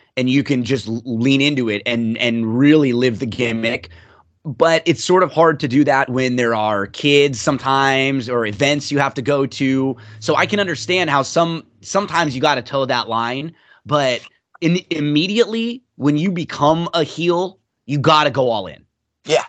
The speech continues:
Speaker 1: You
Speaker 2: Yeah.
Speaker 1: have to right away. And I, I like that he's doing that too. And he's not, it doesn't seem like he's afraid to be a bad guy right now and to talk trash to Rey Mysterio. That's gonna get him a lot of heat. And now we could see,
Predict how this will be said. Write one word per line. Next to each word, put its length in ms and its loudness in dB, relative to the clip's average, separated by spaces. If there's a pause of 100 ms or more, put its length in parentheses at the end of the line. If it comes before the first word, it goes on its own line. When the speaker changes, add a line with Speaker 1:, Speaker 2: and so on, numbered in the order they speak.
Speaker 1:
You 120 -2
Speaker 2:
Yeah. 80 -2
Speaker 1:
have 240 -2
to 100 -2
right 220 -2
away. 360 -8
And 160 -2
I, 180 0
I 120 0
like 280 -2
that 100 -6
he's 160 -8
doing 180 -4
that 160 -6
too. 180 -4
And 60 -2
he's 140 -6
not, 180 0
it 60 -16
doesn't 180 -2
seem 180 -4
like 120 0
he's 160 -2
afraid 580 0 (320)
to 100 -6
be 180 2
a 40 2
bad 360 2
guy 200 -2
right 220 -6
now 240 -4
and 80 -8
to 80 -16
talk 240 -6
trash 320 -2
to 100 -10
Rey 140 -2
Mysterio. 500 -4
That's 180 -4
gonna 140 -2
get 160 -2
him 160 -4
a 60 -2
lot 220 0
of 60 -6
heat. 360 -6 (320)
And 160 0
now 280 2
we 220 0
could 180 -4
see, 520 -4